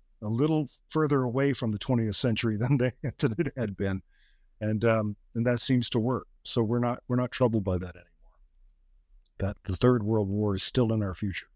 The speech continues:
So, you know, I, I consider that a successful retcon, and that, that works. Uh, people are still arguing about why, uh,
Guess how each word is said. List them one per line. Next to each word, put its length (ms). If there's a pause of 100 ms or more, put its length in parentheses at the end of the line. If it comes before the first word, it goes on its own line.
(1080)
So, 400 (720)
you 140
know, 240
I, 100 (140)
I 60
consider 340
that 160
a 40
successful 680
retcon, 540
and 140 (420)
that, 200
that 200
works. 500 (1500)
Uh, 220 (800)
people 240
are 60
still 240
arguing 420
about 320
why, 560 (500)
uh, 240